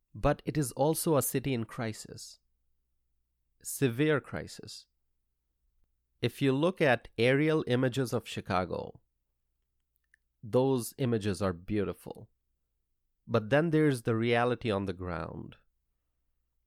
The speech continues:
And that may actually be different from the beautiful aerial images that you see. In Chicago, there's tremendous wealth,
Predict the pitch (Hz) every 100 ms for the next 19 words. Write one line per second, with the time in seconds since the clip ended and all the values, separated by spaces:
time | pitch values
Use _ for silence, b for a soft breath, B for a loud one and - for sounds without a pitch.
0 | _ _ _ _ _ 104 107 98 101 92
1 | - _ _ _ _ - 120 147 151 147
2 | 92 131 - 127 110 101 95 123 151 -
3 | 73 78 - - _ _ _ _ _ -
4 | 104 101 92 127 123 123 117 101 113 110
5 | 107 98 107 104 95 90 - 80 - -
6 | - - - - _ _ _ _ _ _
7 | b b b 156 185 - 123 123 113 110
8 | 104 101 - - 110 110 120 117 - 98
9 | 104 120 82 - -